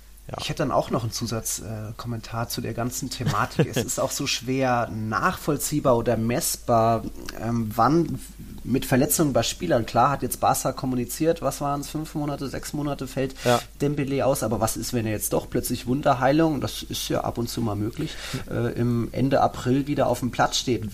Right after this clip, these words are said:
Speaker 1: Äh, ich glaube,
Speaker 2: Was passiert dann?
Speaker 1: ich glaube, die haben ihn, ähm, wie heißt es, deregistriert. Also, ähm, er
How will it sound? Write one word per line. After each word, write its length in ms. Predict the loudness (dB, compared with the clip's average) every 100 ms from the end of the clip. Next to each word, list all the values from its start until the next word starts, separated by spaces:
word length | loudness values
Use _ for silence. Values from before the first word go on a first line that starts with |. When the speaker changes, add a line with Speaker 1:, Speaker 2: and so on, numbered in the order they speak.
| -2
Speaker 1:
Äh, 80 | 0 -2 -6 -8
ich 240 | -8 -8
glaube, 420 | 2 6 8 6
Speaker 2:
Was 100 | 4
passiert 360 | 0 -2 -2 -2
dann? 100 | -4
Speaker 1:
ich 160 | -4
glaube, 380 | 0 2 4 2
die 120 | 0
haben 200 | 0 -2
ihn, 240 | -2 -4 -4
ähm, 600 | -4 -2 -2 -2 -4 -6 -8 -12 -6
wie 100 | -4
heißt 140 | -4
es, 160 | -6 -6 4
deregistriert. 840 | 4 6 0 -2 -4 0 0 0 -8 -20 -20 -4
Also, 360 | 0 4 2 2 -2
ähm, 240 | -2 -2
er 200 | -2 -2